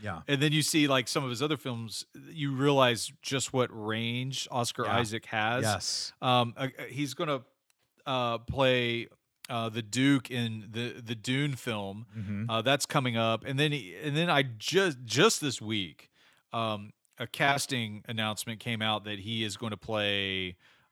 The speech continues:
Speaker 2: um, in the new, um, uh, video game film. Uh, it's called, uh, he's Solid Snake in Metal Gear. Like, so
Speaker 1: Yes,
Speaker 2: they're making a
Speaker 1: yes.
Speaker 2: Metal G-, and he's gonna play,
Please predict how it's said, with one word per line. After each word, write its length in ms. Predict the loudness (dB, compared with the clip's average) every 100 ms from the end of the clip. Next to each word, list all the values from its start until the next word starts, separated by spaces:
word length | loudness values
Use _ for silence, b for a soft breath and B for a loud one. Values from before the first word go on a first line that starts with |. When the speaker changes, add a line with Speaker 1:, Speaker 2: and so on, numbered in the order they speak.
| -6
Speaker 2:
um, 600 | -2 -2 -2 -2 -4 -6
in 120 | -6
the 100 | -4
new, 920 | -2 -2 0 2 0 0 0 -2 -6 -6
um, 720 | -4 -4 -4 -6 -10 -12 -16 _ _ _ _ _ -14 _ -10
uh, 480 | -8 -6 -8 -10 -4
video 340 | 0 4 4
game 260 | 4 0 -2
film. 560 | -2 2 4 2 0
Uh, 440 | -2 0 2 2 2
it's 180 | -2 -6
called, 460 | 0 4 4 2
uh, 580 | -2 -2 -2 -2 0 -2 B B
he's 120 | 4
Solid 400 | 10 12 12 10
Snake 340 | 6 6 6
in 100 | 6
Metal 260 | 8 8 8
Gear. 260 | 2 -6 -2
Like, 300 | 0 2 0
so 120 | 0
Speaker 1:
Yes, 40 |
Speaker 2:
they're 80 | 2
making 240 | 2 2 2
a 40 |
Speaker 1:
yes. 60 | 2
Speaker 2:
Metal 220 | 2 0
G-, 120 | -6 B B -4
and 80 | 0
he's 120 | 2
gonna 160 | 4 6
play, 480 | 8 8 8 2